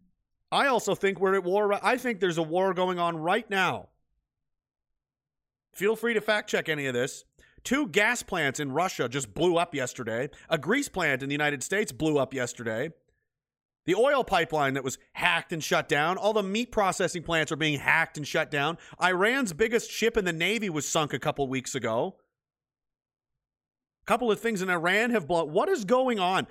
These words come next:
There's a covert war going on somewhere that we're not in on, that we're not privy to. What is that about? Things don't just keep exploding. Like, critical infrastructure all over the place.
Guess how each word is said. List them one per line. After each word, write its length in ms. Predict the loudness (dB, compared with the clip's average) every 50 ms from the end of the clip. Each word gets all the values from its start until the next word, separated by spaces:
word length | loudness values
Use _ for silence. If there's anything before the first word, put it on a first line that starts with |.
| -10 -6 -2
There's 140 | 0 2 2
a 60 | 0
covert 540 | 0 2 2 2 2 2 2 0 0 0 0
war 260 | 0 2 2 2 2
going 300 | 2 2 2 2 0 0
on 180 | 0 0 0 0
somewhere 560 | 0 -2 -2 -2 -2 -2 -2 -2 -2 -4 -8 _ _ _ _ _ _ -6
that 140 | -6 0
we're 180 | 2 2 2 4
not 260 | 2 2 0 0 0
in 140 | 0 2 2
on, 280 | 2 0 0 -2 -6 -8
that 100 | -8 -4
we're 140 | -2 0 0
not 180 | 0 -2 -2
privy 300 | -2 -2 -2 -2 -2 -4 -6
to. 300 | -4 -4 -4 -4 -8 -16 _ _ _ _ _ _ _ _ _ _ _ _ _ _ _ _ _
What 200 | -4 -2 -2 0
is 120 | -2 -2 0
that 200 | 0 2 2 0
about? 340 | 0 -2 -4 -6 -6 -10 _ _ _ _ _ _ _ _ _ -2
Things 220 | 0 0 0 2
don't 160 | 0 0 0
just 180 | 0 -4 -4 -4
keep 200 | -6 -6 -4 -4
exploding. 540 | -6 -8 -8 -8 -4 -2 -2 -2 -2 -4 -6 -10 -14 -8 -4
Like, 140 | -4 -4 -4
critical 420 | -2 0 2 2 2 2 2 0
infrastructure 640 | 2 0 0 -4 -6 -8 -4 -2 -2 -2 -2 -6 -4
all 200 | 0 0 2 2
over 160 | 2 0 -2
the 80 | -4 -4
place. 440 | -4 -4 -6 -6 -8 -12 -18 -20